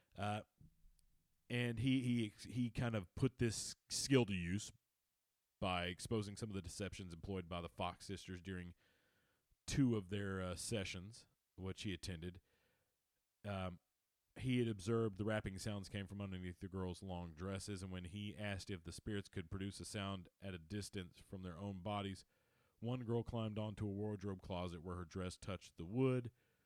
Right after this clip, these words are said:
Once the sound transmitted into the wood plank, however, she was unable to control this sound sufficiently to produce the spirit communication. Page devised that the contraptions that emulated the rapping sounds produced by the girls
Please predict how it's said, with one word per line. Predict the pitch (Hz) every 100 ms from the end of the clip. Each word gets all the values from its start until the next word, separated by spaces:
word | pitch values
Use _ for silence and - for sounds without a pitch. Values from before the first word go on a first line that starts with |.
| _ _ -
Once | 107 -
the | 101
sound | - 104 92
transmitted | - 98 90 95 85
into | 90 87
the | 85
wood | 82 85 78
plank, | - 113 110 95
however, | 104 101 95 95
she | -
was | 92 92
unable | 92 92 90
to | -
control | 82 80 104 87
this | 80 80
sound | - 92 87
sufficiently | - 82 98 - 80 95
to | -
produce | 87 90 85 -
the | 80
spirit | - - 87 76
communication. | 85 82 80 120 120 104 85 - _ _ _ _ -
Page | 123 113
devised | 98 110 107 101
that | 104 -
the |
contraptions | 90 85 110 110 - 104
that | 98 -
emulated | 120 113 107 98 90
the | 92
rapping | 101 104 90
sounds | - 98 95
produced | - 85 85 - -
by | 78
the | 73
girls | 90 87 80